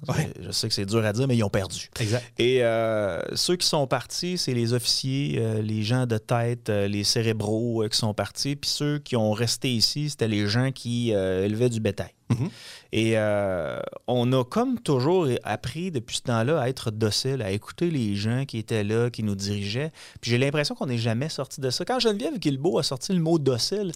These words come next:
Speaker 1: Ouais.
Speaker 2: moi,
Speaker 1: <laughs> Ah
Speaker 2: ça
Speaker 1: oui.
Speaker 2: m'a rentré dedans
Speaker 1: Ça a
Speaker 2: sacrément,
Speaker 1: frappé
Speaker 2: parce que
Speaker 1: l'imaginaire. Ah oui,
Speaker 2: la
Speaker 1: moi aussi.
Speaker 2: dernière affaire qui, qui va m'arriver dans la vie, c'est d'être docile. Tu sais,
Speaker 1: Uh-huh.
Speaker 2: si tu me dis, « Yann, euh, faut que tu fasses ça », puis je sais pertinemment que ça n'a aucun maudit bon sens, je ne le ferai pas.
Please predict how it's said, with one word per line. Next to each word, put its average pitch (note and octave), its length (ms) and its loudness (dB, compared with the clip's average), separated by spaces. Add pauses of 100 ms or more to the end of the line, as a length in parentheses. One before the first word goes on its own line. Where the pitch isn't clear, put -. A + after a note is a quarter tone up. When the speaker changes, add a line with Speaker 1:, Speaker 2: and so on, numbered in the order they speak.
Speaker 1:
Ouais. A#2+ 140 2 (140)
Speaker 2:
moi, B3 160 4
Speaker 1:
<laughs> C4+ 40 2
Ah F#3 60 4
Speaker 2:
ça C3+ 80 2
Speaker 1:
oui. C3 80 2
Speaker 2:
m'a B2 120 2
rentré B2+ 360 -2
dedans C3+ 240 0
Speaker 1:
Ça C3+ 140 -2
a - 20 -4
Speaker 2:
sacrément, A#2 200 0
Speaker 1:
frappé C3 220 2
Speaker 2:
parce B2+ 140 2
que B2 60 2
Speaker 1:
l'imaginaire. A2+ 280 0
Ah G2+ 120 -2
oui, G#2 80 0
Speaker 2:
la G#2 100 0
Speaker 1:
moi B2 100 2
aussi. D#3 60 0
Speaker 2:
dernière F#3 200 0
affaire F3+ 320 -2
qui, C3 200 -6
qui A2+ 100 -4
va A#2 160 0
m'arriver B2 380 0
dans D3+ 100 0
la B2 80 2
vie, D3 120 -2
c'est C3 200 -2
d'être B2+ 380 0
docile. A#2+ 640 0
Tu - 60 -10
sais, D#3+ 180 -2
Speaker 1:
Uh-huh. G#2+ 220 2
Speaker 2:
si E3 80 -4
tu D3+ 160 -4
me C#3 100 -2
dis, « C#3+ 300 -4
Yann, D3+ 420 0 (380)
euh, G#2 120 2
faut G3 300 0
que F#3+ 60 -14
tu - 120 -8
fasses D3 240 -2
ça », F3 240 -4
puis A#2 120 -6
je A2+ 100 -2
sais B2 220 -2
pertinemment C#3 560 -2
que - 40 -10
ça B2+ 100 -6
n'a A#2 80 0
aucun D3+ 360 0
maudit B2 520 2
bon G#2+ 280 0
sens, D#3+ 280 -4
je A2 80 -2
ne A#2 180 0
le C#3+ 240 2
ferai - 280 -6
pas. C#3 300 -6